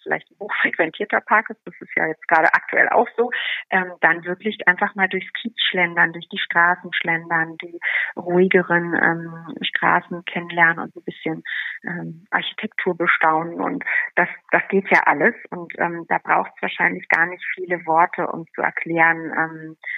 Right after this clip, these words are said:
warum man jetzt gerade etwas Abstand hält. Das, glaube ich, lässt sich ganz leicht regulieren. Was man jetzt nicht machen sollte, ist gemeinsam einkaufen, ne? Also das,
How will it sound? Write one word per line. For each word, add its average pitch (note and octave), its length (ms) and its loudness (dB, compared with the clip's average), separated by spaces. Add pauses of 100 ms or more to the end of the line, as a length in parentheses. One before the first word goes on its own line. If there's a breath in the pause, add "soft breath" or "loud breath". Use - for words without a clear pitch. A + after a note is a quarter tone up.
(140 loud breath)
warum D#3+ 300 0
man E3 200 2
jetzt D#3 240 -4
gerade D#3 440 4
etwas - 340 -6
Abstand D3+ 440 -2
hält. A2+ 320 -4 (140)
Das, E3 120 -6 (200)
glaube D#3+ 260 0
ich, - 140 -10
lässt - 220 -8
sich - 160 -10
ganz D#3+ 220 -2
leicht E3 320 -6
regulieren. D#3+ 560 -4 (400 loud breath)
Was E3+ 180 2
man F3 120 2
jetzt D#3+ 220 2
nicht F3 200 -4
machen E3+ 300 0
sollte, D#3 300 2
ist - 240 -2
gemeinsam D#3 420 -2
einkaufen, - 560 -4
ne? G#3 160 -12 (160)
Also - 240 -6
das, E3 140 -4